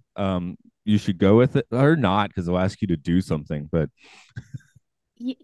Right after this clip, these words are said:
Speaker 2: I was honestly wondering if this story was going to go in a direction like that, though, where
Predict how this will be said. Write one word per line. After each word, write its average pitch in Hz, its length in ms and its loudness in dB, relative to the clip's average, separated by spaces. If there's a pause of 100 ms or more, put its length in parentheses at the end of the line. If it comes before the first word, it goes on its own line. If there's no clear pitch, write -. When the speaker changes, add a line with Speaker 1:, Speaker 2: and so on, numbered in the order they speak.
(100)
Speaker 2:
I 302 120 6
was 403 160 6
honestly 339 420 4
wondering 240 500 2
if 180 140 -2
this 202 140 -4
story 196 300 0
was 196 140 0
going 202 180 2
to 180 60 -2
go 175 180 0
in 196 80 2
a 185 40 2
direction 180 440 -2
like 170 260 -2
that, 160 240 -2
though, 170 220 -2
where - 300 -6